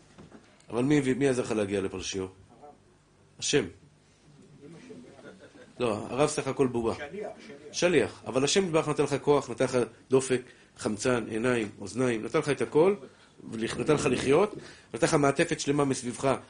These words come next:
Speaker 1: של אישה, ילדים, בית, בגדים, אוכל, מקלחת וכל הדברים מסביב, כדי שתוכל לשבת פה בשיעור ולהקשיב לשיעור. הבנת?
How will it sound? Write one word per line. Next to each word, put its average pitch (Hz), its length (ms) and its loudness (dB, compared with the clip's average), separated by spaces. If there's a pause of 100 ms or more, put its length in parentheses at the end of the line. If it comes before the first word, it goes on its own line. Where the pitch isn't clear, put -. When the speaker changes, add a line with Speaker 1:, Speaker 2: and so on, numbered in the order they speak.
(320)
Speaker 1:
של 127 200 0
אישה, 131 300 4
ילדים, 120 460 0
בית, 127 300 4 (380)
בגדים, 127 560 2
אוכל, 143 260 0
מקלחת 123 560 0
וכל 113 520 0
הדברים 123 260 0
מסביב, 143 440 0 (420)
כדי 135 160 0
שתוכל 139 300 0
לשבת 147 300 4
פה 147 120 4
בשיעור 151 580 6 (360)
ולהקשיב 123 360 2
לשיעור. 92 300 -2 (840)
הבנת? 127 260 0